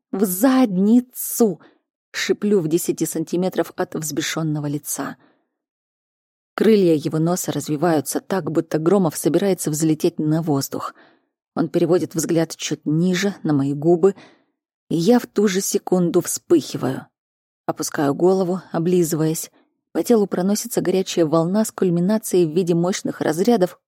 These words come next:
когда вижу внушительный бугор перед собой. Он возбуждён. «Мия!» — выговаривает Мирон, нависая надо мной.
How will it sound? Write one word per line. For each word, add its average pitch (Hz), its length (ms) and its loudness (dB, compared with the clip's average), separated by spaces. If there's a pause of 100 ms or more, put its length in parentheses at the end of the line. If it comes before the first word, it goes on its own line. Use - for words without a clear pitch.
когда 190 280 2
вижу 190 380 2
внушительный 175 600 -2
бугор 160 420 0
перед - 300 -4
собой. 147 520 -6 (800)
Он 175 300 0 (420)
возбуждён. 151 1120 -4 (1120)
«Мия!» — 165 760 0 (320)
выговаривает 165 720 2
Мирон, 175 400 2
нависая 156 460 -2
надо 147 220 0
мной. 147 320 -2